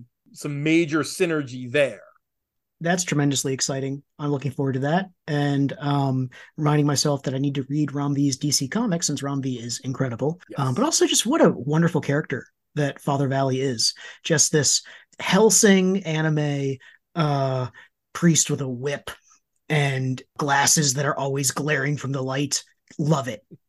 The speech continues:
Speaker 2: Love it.
Speaker 1: And when he popped up here, I was like, "Well, that makes so much sense," 'cause they set him up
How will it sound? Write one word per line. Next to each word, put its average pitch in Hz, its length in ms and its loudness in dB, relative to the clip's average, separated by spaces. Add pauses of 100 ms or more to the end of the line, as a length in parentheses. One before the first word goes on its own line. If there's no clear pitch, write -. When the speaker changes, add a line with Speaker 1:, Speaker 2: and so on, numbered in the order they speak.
(120)
Speaker 2:
Love 127 260 -4
it. 104 140 -16 (1400)
Speaker 1:
And 147 280 -10
when 160 160 -4
he 175 160 -10
popped 196 420 -4
up 208 160 4
here, 190 140 0
I - 20 4
was 143 100 0
like, 139 140 -6 (220)
"Well, 139 100 -10
that 175 240 0
makes 147 460 -8 (140)
so - 600 -6
much 143 240 -2
sense," 139 460 -4
'cause 143 140 -16
they 143 120 -6
set 185 360 0
him 180 160 -4
up 180 320 -2